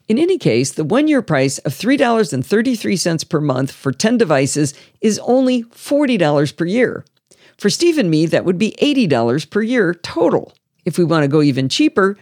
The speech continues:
we can use that three-year plan for only two dollars and nineteen cents a month, or twenty-six dollars per year per person. Even at the one-year commitment level, that makes P I A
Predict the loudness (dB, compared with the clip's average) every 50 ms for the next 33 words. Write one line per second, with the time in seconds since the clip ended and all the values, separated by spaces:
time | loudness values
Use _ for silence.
0 | _ _ _ -4 -2 0 0 0 0 0 0 0 0 -2 -2 -4 -2 0 0 2
1 | 2 2 0 0 -2 -2 0 0 -2 -2 -2 -2 0 0 0 0 0 -2 -2 -2
2 | 0 0 2 2 2 2 0 0 0 0 0 2 2 0 -2 -2 -2 -2 -2 0
3 | -2 -2 -2 -2 0 0 2 2 2 0 -2 -6 -12 _ _ _ _ -4 -4 -4
4 | -8 -12 _ -2 0 0 0 -2 -4 -4 -2 -2 -2 -2 -2 -4 -2 0 2 4
5 | 2 2 0 0 -2 -2 0 0 2 0 0 -2 -2 -6 -4 0 0 0 0 0
6 | -4 -8 -12 -14 -18 _ _ _ _ -20 -20 -20 -20 _ _ 0 0 2 2 0
7 | 0 0 0 0 2 2 2 2 0 0 0 -2 -2 -2 -2 -2 -2 -2 0 2
8 | 0 2 2 0 0 0 0 0 0 -2 -4 -4 -6 -4 -2 0 0 2 2 2
9 | 2 2 0 -2